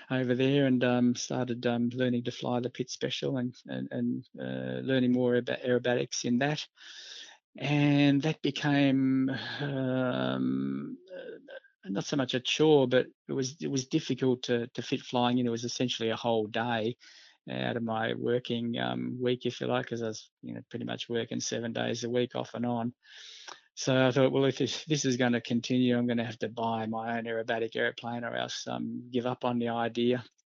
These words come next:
of trying to rent airplanes off people." And, um, looking through, um,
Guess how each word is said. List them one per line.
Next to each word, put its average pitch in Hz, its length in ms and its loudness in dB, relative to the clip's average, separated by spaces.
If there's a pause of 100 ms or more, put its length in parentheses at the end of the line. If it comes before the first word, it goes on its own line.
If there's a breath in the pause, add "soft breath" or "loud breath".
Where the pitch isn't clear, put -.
(600)
of 123 100 -6
trying 123 280 -2
to 117 160 -2
rent 120 320 -2
airplanes 120 560 -2
off - 160 -4
people." 123 400 -2 (720 loud breath)
And, 135 400 6
um, 131 580 6
looking 139 260 6
through, 131 520 6
um, 127 340 6